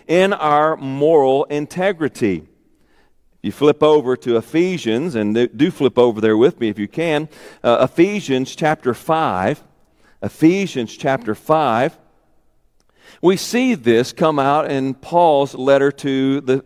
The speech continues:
church there in Ephesians, uh, in Ephesus. Ephesians chapter five. I'm gonna be looking at verses three through twelve. Ephesians chapter five, verses three through twelve.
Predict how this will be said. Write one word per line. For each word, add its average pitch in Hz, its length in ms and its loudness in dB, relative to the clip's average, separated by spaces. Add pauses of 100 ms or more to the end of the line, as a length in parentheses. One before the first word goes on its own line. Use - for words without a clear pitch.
church 135 360 0
there 117 220 2
in 123 120 -6
Ephesians, 139 720 -6
uh, - 120 -2 (100)
in 123 140 2
Ephesus. - 580 -2 (480)
Ephesians 165 680 0
chapter 139 440 -2
five. 131 640 0 (460)
I'm - 40 -4
gonna 143 120 0
be 143 120 4
looking 143 320 2
at 110 100 -4
verses 127 400 -2
three 143 340 -6
through 123 280 -4
twelve. 110 680 2 (1900)
Ephesians 143 580 -2
chapter 143 420 -2
five, 131 680 -2 (1700)
verses 123 340 -2
three 143 320 0
through 127 380 0
twelve. 123 680 2